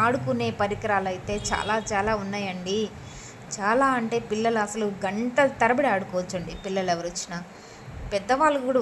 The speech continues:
ఉయ్యాలు ఉన్నాయండి, పెద్దవాళ్ళు కూడా ఎంజాయ్, ఎంజాయ్ చేయొచ్చండి. ఎంత బాగుందండి పార్క్ అయితే, ప్ర-, అసలు నీట్‌గా చాలా చాలా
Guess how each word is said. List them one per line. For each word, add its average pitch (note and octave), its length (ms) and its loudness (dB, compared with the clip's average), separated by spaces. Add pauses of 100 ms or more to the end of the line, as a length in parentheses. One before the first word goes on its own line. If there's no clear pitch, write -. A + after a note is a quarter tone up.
ఉయ్యాలు C4 340 6
ఉన్నాయండి, G3+ 300 2
పెద్దవాళ్ళు B3 460 4
కూడా B3 180 4
ఎంజాయ్, G3+ 240 2 (220)
ఎంజాయ్ G#3 340 4
చేయొచ్చండి. F3 540 -2 (480)
ఎంత G3+ 200 -4 (120)
బాగుందండి F#3+ 500 2 (100)
పార్క్ F#3 360 0
అయితే, F3+ 200 -2
ప్ర-, F3 300 0
అసలు F3 220 -4 (540)
నీట్‌గా A3 420 4 (120)
చాలా G#3 220 4 (100)
చాలా G#3+ 160 2